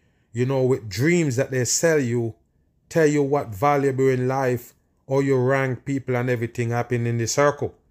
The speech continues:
Could never happen out here. Why? Enough naturalities there to keep the masses happy and good.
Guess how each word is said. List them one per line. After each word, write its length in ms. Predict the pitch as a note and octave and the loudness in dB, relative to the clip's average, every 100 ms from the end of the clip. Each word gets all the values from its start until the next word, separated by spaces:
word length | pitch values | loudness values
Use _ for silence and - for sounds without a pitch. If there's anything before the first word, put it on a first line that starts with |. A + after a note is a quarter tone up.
| _ _ _ _ | _ _ _ _
Could 200 | - G#2+ | -10 -8
never 420 | G2+ A#2 B2+ B2 | -4 0 0 0
happen 420 | A#2+ A#2+ A#2 B2 A#2 | -2 -2 -2 -4 -2
out 300 | A#2 A2+ A2+ | -4 -4 -4
here. 400 | A#2+ B2 G#2 - _ _ _ _ _ _ | 0 0 -2 -8 _ _ _ _ _ _
Why? 500 | F2+ A#2 C3 C#3 C#3+ - _ _ _ | -4 0 2 2 0 -4 _ _ _
Enough 420 | A#2 A2 B2+ B2 | -6 -2 -2 -4
naturalities 1080 | B2 C3 C3+ - C3 C3 C3+ C3+ - C#3+ B2 | -4 -2 -2 -2 0 2 2 0 0 -4 -4
there 480 | G2+ C#3 B2+ A#2+ A2+ _ _ _ _ _ _ - | -2 2 2 0 -4 _ _ _ _ _ _ -12
to 80 | G#2+ | -12
keep 320 | - C#3+ C3+ | -8 -8 -4
the 100 | B2+ | -2
masses 600 | A#2+ A#2+ A#2+ - A#2+ F#2 | 0 0 -2 -2 -4 -2
happy 400 | B2+ C3+ - B2+ | -6 -6 -2 -2
and 220 | A#2+ A2+ | -2 0
good. 320 | A#2 C3 F#2+ | 0 0 -4